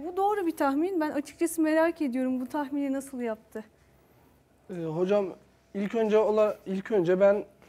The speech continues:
Speaker 2: direkt yirmi dönüm pancar yetiştirdiğini düşündüm.
Speaker 1: Hı hı.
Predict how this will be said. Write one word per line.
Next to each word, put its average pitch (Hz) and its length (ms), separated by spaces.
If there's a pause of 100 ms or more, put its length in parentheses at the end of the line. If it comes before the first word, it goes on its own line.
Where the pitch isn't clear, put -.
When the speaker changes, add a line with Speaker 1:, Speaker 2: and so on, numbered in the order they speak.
Speaker 2:
direkt 190 260
yirmi 202 280
dönüm 208 200
pancar 202 380
yetiştirdiğini 143 640
düşündüm. 151 320 (140)
Speaker 1:
Hı 262 60
hı. 277 200